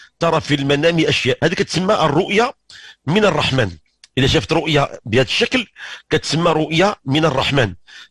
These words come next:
يعني نرى الحقائق، كتكون صادقة وغير كاذبة. لكن هناك رؤيا أخرى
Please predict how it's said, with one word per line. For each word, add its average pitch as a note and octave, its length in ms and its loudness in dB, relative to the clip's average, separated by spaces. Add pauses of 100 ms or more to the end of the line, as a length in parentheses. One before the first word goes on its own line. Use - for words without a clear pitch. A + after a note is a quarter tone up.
يعني D3 260 2
نرى D3 180 2
الحقائق، D#3 640 -2 (320)
كتكون D3+ 300 0
صادقة D#3 720 -2
وغير D3+ 320 0
كاذبة. B2 460 0 (840)
لكن F#3+ 540 0
هناك E3 420 2
رؤيا E3+ 360 2
أخرى A3+ 360 -2